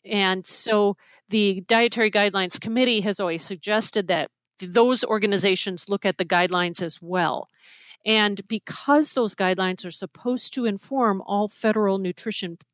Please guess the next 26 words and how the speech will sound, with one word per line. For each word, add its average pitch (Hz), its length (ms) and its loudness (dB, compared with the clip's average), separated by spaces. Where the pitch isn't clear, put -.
food 233 240 0
and 190 120 2
nutrition 175 440 -4
programs, 175 600 -2
those 330 220 6
programs 214 800 2
should - 460 0
be 202 180 2
also 185 440 2
addressing 165 520 2
access. - 560 -2
And 381 120 4
to 403 100 8
some 285 260 4
degree, 220 300 0
they 208 140 6
do. 190 320 -2
We 196 120 0
have 202 140 4
the 190 100 0
Women, 202 400 0
Infant, 196 400 -6
Children 185 540 -2
Supplemental 180 600 -2
Nutrition 175 480 -8
Program. 156 380 -4